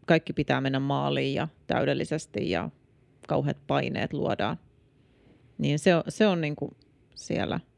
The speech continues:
Ja sit, sit voidaan mennä siihen ekokeskusteluun, että kuinka paljon se eko, miten, minkälainen, minkälaisen ekon olemme rakentaneet itse, niin kuinka paljon se eko nousee sieltä ja eko ehkä vie niitä päätöksiä sitten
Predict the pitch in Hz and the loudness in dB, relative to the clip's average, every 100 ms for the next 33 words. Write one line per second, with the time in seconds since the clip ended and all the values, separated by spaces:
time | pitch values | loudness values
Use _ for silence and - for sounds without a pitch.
0 | - 147 147 - - 143 - 147 143 139 | -6 -4 -4 -4 -6 -6 0 2 2 2
1 | 143 151 - 160 160 147 143 - - 139 | -2 -2 0 0 2 0 -2 -4 -2 -2
2 | - - - - - 143 160 - - 139 | -4 -6 -2 0 0 -2 -4 -4 -2 0
3 | 143 - 131 147 - 147 - 147 139 - | -2 -2 -2 0 2 0 2 0 0 -6
4 | - - - 139 135 131 143 143 143 139 | -20 -20 -6 -2 0 2 2 2 4 2
5 | 135 156 143 143 151 156 156 156 147 139 | 0 -2 0 4 4 4 2 2 0 2
6 | 135 135 139 139 143 143 147 147 147 - | 2 2 0 0 0 -2 -2 0 0 -2
7 | 151 - 139 143 143 151 160 147 156 - | -6 -4 -4 -2 -2 -2 -2 0 -2 0
8 | 156 - 147 143 151 - - - - - | -2 0 0 0 -2 -2 -2 -2 -2 -2
9 | - - - - - - - - - 143 | -2 -2 -6 -18 -20 -20 -6 -2 0 0
10 | - - _ _ - 151 - 151 - - | -2 -8 _ _ -14 -12 -6 -4 -4 -12
11 | - _ _ - - - 71 - 139 143 | -20 _ _ -6 -4 -2 -4 -2 -2 -2
12 | - - - - - _ 170 | -8 -6 -6 -6 -8 _ -8